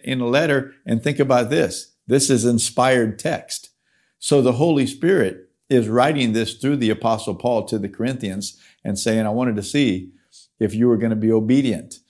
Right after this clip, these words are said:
You know, in the body of Christ today, you know, this can be exaggerated, uh, and get into a ditch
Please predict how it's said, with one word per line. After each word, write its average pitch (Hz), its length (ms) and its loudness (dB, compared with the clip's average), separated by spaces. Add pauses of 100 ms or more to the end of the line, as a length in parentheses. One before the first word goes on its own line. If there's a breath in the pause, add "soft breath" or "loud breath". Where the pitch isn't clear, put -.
(380)
You 113 80 -2
know, 123 140 2
in 117 100 0
the 110 80 -2
body 127 240 2
of 110 140 -2
Christ 123 320 0
today, 110 320 0
you 110 140 -2
know, 107 180 0
this 120 300 0
can 117 200 -2
be 110 140 2
exaggerated, 107 880 0 (400 soft breath)
uh, 95 280 -2
and 101 200 -4
get 117 160 2
into 104 300 0
a 90 60 0
ditch 104 680 -2